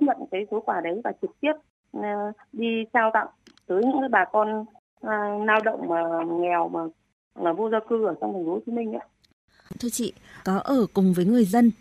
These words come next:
Speaker 2: đặc biệt là trực tiếp hỗ trợ những hoàn cảnh khó khăn trong tâm dịch thì chắc chắn là chị cũng hiểu rất rõ về những khó khăn thiếu thốn vì dịch bệnh là như thế nào.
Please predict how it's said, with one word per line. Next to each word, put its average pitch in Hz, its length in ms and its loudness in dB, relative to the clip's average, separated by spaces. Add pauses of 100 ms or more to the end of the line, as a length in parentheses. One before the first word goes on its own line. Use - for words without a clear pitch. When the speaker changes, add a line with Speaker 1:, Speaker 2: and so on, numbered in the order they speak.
(180)
Speaker 2:
đặc 202 180 0
biệt 196 240 6
là 180 180 2
trực - 260 -4
tiếp 285 180 4
hỗ 262 140 0
trợ 254 320 0
những 190 140 -2
hoàn 240 220 0
cảnh 170 220 -2
khó 175 200 -4
khăn 220 280 2
trong 208 200 0
tâm 202 120 0
dịch 208 260 4 (240)
thì 208 100 4
chắc 294 200 0
chắn 202 180 2
là 247 200 2
chị - 220 0
cũng - 140 -6
hiểu 247 260 2
rất 285 180 -4
rõ 262 420 -4
về 190 180 2
những 160 180 -2
khó 170 180 -6
khăn 220 300 2
thiếu 185 240 0
thốn 180 400 2
vì 175 340 2
dịch 180 240 -2
bệnh 190 260 0
là 180 60 0
như 185 200 0
thế 196 100 2
nào. 202 340 4